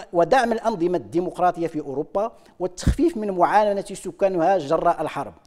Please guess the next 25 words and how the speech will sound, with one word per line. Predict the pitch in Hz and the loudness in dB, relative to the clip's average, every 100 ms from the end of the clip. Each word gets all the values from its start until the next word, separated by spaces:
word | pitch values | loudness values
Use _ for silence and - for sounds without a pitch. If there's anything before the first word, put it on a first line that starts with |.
| - - - _ - | -20 -20 -20 _ -4
الحدث | 190 196 - 277 277 - | 0 2 2 2 0 -6
الثاني | - 214 311 202 - _ _ | 4 6 6 0 -6 _ _
هو | 156 262 | 2 4
إعلان | 247 208 180 208 247 185 | 4 4 4 6 4 4
وينستون | 196 262 - 220 302 | 0 -4 -2 0 0
تشرشل | - 214 156 165 214 302 - _ 180 | 0 0 2 0 -2 -2 -10 _ -6
ميلاد | 196 220 233 160 | 0 6 6 6
فكرة | - 240 202 175 - | -4 -2 0 0 -4
الستار | 170 - 160 208 175 | -10 -8 -4 0 0
الحديدي | - 160 151 180 180 | 0 -2 -2 -4 -6
في | 190 170 | -4 -2
ماي | 151 202 208 | 2 2 2
سنة | 185 180 202 | 0 -2 -2
ألف | 190 170 | -6 -6
وتسعمية | 175 - 156 170 180 | -10 -4 -2 0 0
وخمسة | 165 175 208 | 0 -4 0
وأربعين، | 175 127 117 101 - - | 2 0 -6 -12 -20 -8
والصورة | 180 - - 247 | -6 -6 -2 0
التي | 208 208 202 | 2 0 -2
تشاهدون | 185 175 170 143 139 151 254 311 - | -8 -2 0 0 -2 -2 -4 -6 -10
تبين | - 170 247 180 165 185 - - 185 | -6 4 4 4 -2 -2 -10 -12 -6
المشاركون | 180 180 - 208 180 185 262 262 | -4 -4 4 6 6 2 -2 -2
في | 220 254 | 0 0
مؤتمر | 190 - 165 160 151 | -2 -2 0 2 2
يالطا | 147 180 156 143 | 2 0 0 -6